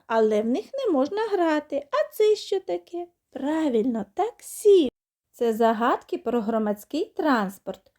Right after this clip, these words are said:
Люди, які їздять в ньому, називаються пасажири. Отже, ми з тобою пасажири. І що ми, давайте закріпимо правила поведінки в транспорті.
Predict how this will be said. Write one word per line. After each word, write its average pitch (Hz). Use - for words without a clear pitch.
Люди, 262
які 247
їздять 220
в 202
ньому, 285
називаються 226
пасажири. 269
Отже, 339
ми 220
з -
тобою 247
пасажири. -
І 262
що 381
ми, 320
давайте 233
закріпимо 226
правила 277
поведінки 226
в 254
транспорті. -